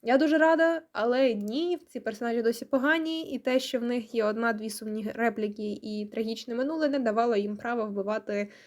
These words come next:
цивілізації. В багатьох людей було трагічне життя, це не значить, що вони всі підуть прямо зараз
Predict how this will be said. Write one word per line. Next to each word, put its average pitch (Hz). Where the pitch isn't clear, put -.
цивілізації. -
В 247
багатьох 302
людей 240
було 208
трагічне 220
життя, 214
це 247
не 214
значить, 240
що 226
вони 220
всі 220
підуть 226
прямо 202
зараз 220